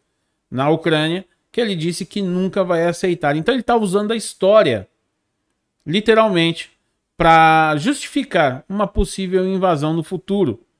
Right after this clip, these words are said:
tá? Uma possível mudança no, no status aí, ó. Contenção e ameaças, Estados Unidos e Rússia se reúnem em Genebra. Por quê? Justamente pela questão da Ucrânia.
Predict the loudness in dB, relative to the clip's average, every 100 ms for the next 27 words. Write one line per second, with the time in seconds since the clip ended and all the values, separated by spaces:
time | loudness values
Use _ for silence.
0 | _ -4 -2 -4 _ _ _ _ -2 -2
1 | 0 -2 0 2 2 2 0 2 2 2
2 | 0 -4 -4 -6 _ _ _ _ _ -2
3 | 2 2 2 -2 -4 0 0 -2 0 2
4 | 2 0 -2 0 0 -2 -6 _ _ _
5 | _ -2 0 2 2 0 0 2 4 4
6 | 4 2 4 2 2 -2 -2 -12 _ _
7 | -16 -2 4 4 4 -2 -2 -2 -2 0
8 | 0 0 -4 -2 0 2 0 0 -4 -4
9 | -4 -4 -4 -2 2 2 0 -2 -4 -6
10 | 0 -2 -2 _ _ _ -6 -2 -2 0
11 | -2 0 -4 -6 -4 -2 -2 -2 -6 -6
12 | -4 -2 0 -2 -2 -4 -2 -2 -6